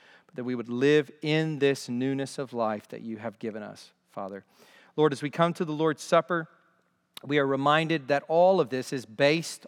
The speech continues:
on the death of Christ for us. And so, Lord, we thank you for Jesus. We thank you for what he did on the cross, what he suffered, and most of all, Lord, that he bore your wrath,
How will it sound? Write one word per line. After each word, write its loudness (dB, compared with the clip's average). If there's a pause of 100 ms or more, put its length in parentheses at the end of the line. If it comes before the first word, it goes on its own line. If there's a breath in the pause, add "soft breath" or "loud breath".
on -8 (300 soft breath)
the 0
death 0 (240 soft breath)
of -14
Christ 0
for -8
us. -18 (720)
And -12
so, -8
Lord, 0
we -4 (160)
thank 0
you -16 (140)
for -14
Jesus. -6
We -10
thank -4
you -10
for -6
what -2
he -8 (280 loud breath)
did 4
on 0
the -6
cross, -2
what -10
he -12
suffered, 0 (480 soft breath)
and -2
most 2
of -4
all, 0
Lord, -6
that -6
he -10
bore -2
your -4
wrath, -2